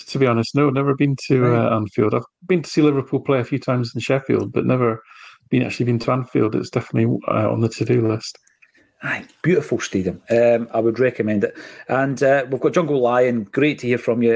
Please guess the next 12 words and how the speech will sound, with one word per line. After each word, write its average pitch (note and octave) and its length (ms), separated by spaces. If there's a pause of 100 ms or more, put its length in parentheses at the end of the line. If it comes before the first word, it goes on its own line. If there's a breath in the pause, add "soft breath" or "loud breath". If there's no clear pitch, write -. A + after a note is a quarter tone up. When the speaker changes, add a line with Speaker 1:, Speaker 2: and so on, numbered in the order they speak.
(100)
Speaker 2:
as A2 160
always. A2+ 240
Rodgers D3 300
needs C#3 220
help C3 320
in C3 140
January, A#2+ 400
as A2+ 160
we A#2 120 (100)
all D3 260
can C#3+ 220
see. - 280